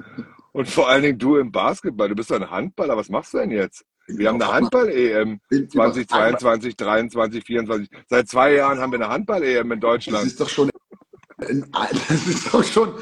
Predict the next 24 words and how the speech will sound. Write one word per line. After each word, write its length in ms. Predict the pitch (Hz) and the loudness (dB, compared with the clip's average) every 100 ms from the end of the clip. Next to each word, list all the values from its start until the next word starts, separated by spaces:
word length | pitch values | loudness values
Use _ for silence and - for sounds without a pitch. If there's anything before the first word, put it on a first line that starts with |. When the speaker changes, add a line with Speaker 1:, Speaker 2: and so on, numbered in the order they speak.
| - | -6
Speaker 2:
ein 120 | - - | -4 -2
altes 440 | 127 135 127 - | -2 -2 -2 -4
Video, 340 | 151 160 147 113 | -8 -2 2 2
Mensch. 420 | 110 98 - - - - | 2 -2 -10 -16 -20 -8
Wer 120 | 131 180 | 0 0
hat 100 | 190 | 2
dir 60 | 190 | -2
das 120 | 113 | -2
geschickt? 320 | - 240 - | -4 -6 -2
Heiner 240 | 165 190 170 | 0 2 2
Brandt 340 | 185 285 - | 0 0 2
oder 160 | 156 127 | 2 2
was? 380 | 117 - - _ _ _ _ | -2 -6 -16 _ _ _ _
<laughs> 80 | - - 214 - - - - 202 - - - - - - 131 - - - 67 - _ - | -12 -2 -2 -2 -14 -20 -6 -6 -6 -18 -20 -20 -20 -18 -16 -18 -20 -20 -20 -20 _ -10
Hast 260 | 117 - | -10 -6
du 60 | 139 | -4
den 220 | 131 135 | -2 -2
Mimi 260 | 135 156 160 | -2 -4 -2
gesehen? 440 | 165 123 156 165 | -2 0 0 0
Speaker 1:
Der 120 | - | -2
Hein- 180 | 101 107 - | -2 -4 -2
Speaker 2:
Hast 380 | 123 165 - - | 0 0 -2 0
du 60 | |
den? 260 | 147 147 | 0 -2